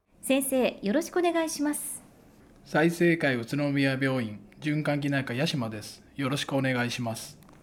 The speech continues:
Speaker 1: 今週は大動脈弁狭窄症についてのお話です。えー、大動脈弁狭窄症とはどんな病気なんでしょうか？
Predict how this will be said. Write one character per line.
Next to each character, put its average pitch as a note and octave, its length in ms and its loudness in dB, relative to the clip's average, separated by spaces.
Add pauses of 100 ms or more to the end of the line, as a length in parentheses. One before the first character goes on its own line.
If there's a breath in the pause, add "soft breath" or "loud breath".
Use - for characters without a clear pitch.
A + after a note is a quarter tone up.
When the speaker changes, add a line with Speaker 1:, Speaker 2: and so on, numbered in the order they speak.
(520 loud breath)
Speaker 1:
今 A#3+ 200 2
週 A#3 220 2
は G#3+ 260 2 (400 loud breath)
大 C#4 320 4
動 D#4+ 260 0
脈 D4+ 320 0
弁 G3 320 0
狭 C#4 200 0
窄 E4 280 -2
症 D#4 220 0
に C#4+ 160 -2
つ - 120 -6
い C4+ 100 -2
て A#3+ 140 -2
の B3 260 0
お - 40 -6
話 F3 480 -4
で F3 120 -6
す。 - 280 -12 (640 loud breath)
え F3 240 -4
ー、 - 20 -
大 B3+ 240 4
動 E4 220 4
脈 D#4+ 260 0
弁 A3 300 2
狭 F3+ 120 -6 (120)
窄 C#4 240 -2
症 B3 260 -2
と B3 140 0
は F3+ 180 2
ど C4 140 4
ん F4+ 40 2
な G4+ 60 0
病 B3+ 180 -2
気 A3+ 120 0
な G#3 80 2
ん - 20 0
で F3+ 80 -2
し - 100 -8
ょ E3 40 -8
う D#3 40 -10
か？ - 220 -6